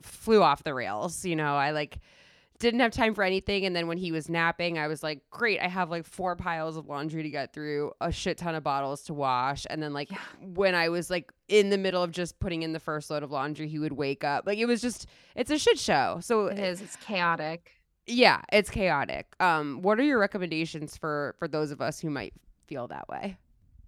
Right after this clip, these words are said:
Speaker 2: Yeah, and I, I just wanna take a minute to validate that 'cause I definitely felt that too, and again, I, you know, understand the irony of a meditation teacher being like, "Well, then I became a mother and I didn't,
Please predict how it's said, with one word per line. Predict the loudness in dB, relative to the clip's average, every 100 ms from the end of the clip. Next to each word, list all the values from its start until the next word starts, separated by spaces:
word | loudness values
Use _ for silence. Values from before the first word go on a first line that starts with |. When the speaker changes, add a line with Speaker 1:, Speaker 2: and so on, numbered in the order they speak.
| -12
Speaker 2:
Yeah, | -6 -4
and | -2
I, | -2 -4 -4
I | -6
just | -4
wanna | -4 -4
take | -6
a | -6
minute | -6 -6
to | -6
validate | -6 -4 -4 -4 0
that | -2 -2
'cause | -6
I | -4
definitely | -4 -6 -6
felt | -6 -8
that | -14 -14
too, | -16 -14
and | -12
again, | -10 -6 -6
I, | -8 -12 -14
you | -12
know, | -8
understand | -8 -8 -8 -6 -6
the | -6
irony | -6 -6 -6 -6
of |
a | -4
meditation | -4 -4 -8 -12 -12 -12
teacher | -12 -12 -10
being | -10 -10 -8
like, | -10 -8
"Well, | -6
then | -4
I | -4
became | -4 -4 -4
a | -2
mother | -4 -2 -4
and | -4
I | -6
didn't, | -6 -8